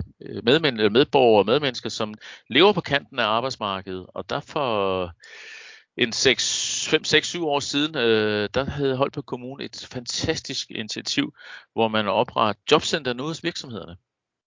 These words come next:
Og det vil sige, at i stedet for, at vi skulle ned på jobcentret, og potentielle medarbejdere skulle ned på jobcentret, så kom der en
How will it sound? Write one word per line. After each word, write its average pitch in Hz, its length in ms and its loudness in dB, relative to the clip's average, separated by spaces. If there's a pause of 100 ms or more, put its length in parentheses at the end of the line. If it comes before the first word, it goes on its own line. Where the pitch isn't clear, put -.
(500)
Og 113 100 -6
det 147 60 4
vil 151 80 2
sige, 151 120 0
at 143 40 2
i - 20 -2
stedet 156 260 -2
for, 147 160 2
at 120 180 2
vi 156 80 -2
skulle 143 240 -4
ned 139 60 -2
på 135 200 -6
jobcentret, 107 640 -2
og 98 260 0 (120)
potentielle 127 760 4
medarbejdere 120 480 -2
skulle - 200 -12
ned 131 60 -10
på 120 220 -10
jobcentret, 117 240 -4
så 147 320 -6
kom - 200 -4
der 120 120 -4
en 104 60 -8